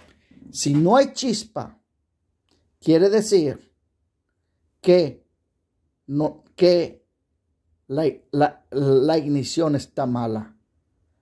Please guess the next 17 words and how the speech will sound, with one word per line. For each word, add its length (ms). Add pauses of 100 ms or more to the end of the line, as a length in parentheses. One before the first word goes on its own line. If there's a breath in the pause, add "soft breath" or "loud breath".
(400)
Ya 160
sea 220
la 100
bobina, 560
como 220
les 160
digo, 460 (1000)
ya 160
sea 140
el 120
cableado 640
o 200
mala 340
bujía. 560 (1160 soft breath)
Pero 280
esta 320
herramienta 800